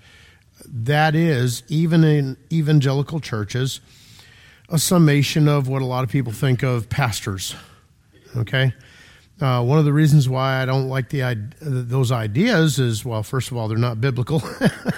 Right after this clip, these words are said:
Uh, second of all, I have never fit the pattern of somehow being holier than anybody else. Um, one of the things I've struggled with over the years is, uh, this idea that,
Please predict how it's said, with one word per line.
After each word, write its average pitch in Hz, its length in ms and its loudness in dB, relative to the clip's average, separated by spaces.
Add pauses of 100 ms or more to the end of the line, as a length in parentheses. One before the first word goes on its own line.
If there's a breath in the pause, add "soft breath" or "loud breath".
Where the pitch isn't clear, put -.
(640 loud breath)
Uh, 135 280 2
second 180 380 0
of 139 80 0
all, 131 280 0 (460 loud breath)
I 156 220 2
have 160 180 4
never 156 280 2
fit 160 240 -4
the 131 80 -12
pattern 147 400 0
of 120 100 -2
somehow 147 380 0
being 131 260 0
holier 139 480 -2
than 120 360 0 (480 loud breath)
anybody 113 360 -4
else. - 340 -8 (320 loud breath)
Um, 107 460 -4 (600 soft breath)
one 131 160 0
of 127 80 0
the 117 80 -2
things 131 260 2
I've 123 160 -2
struggled 135 460 -4
with 123 180 -6
over 123 220 -6
the 113 100 -4
years 135 480 0
is, 113 380 -4 (440 soft breath)
uh, 113 280 -4
this 117 260 -4
idea 127 480 -2
that, 120 260 -2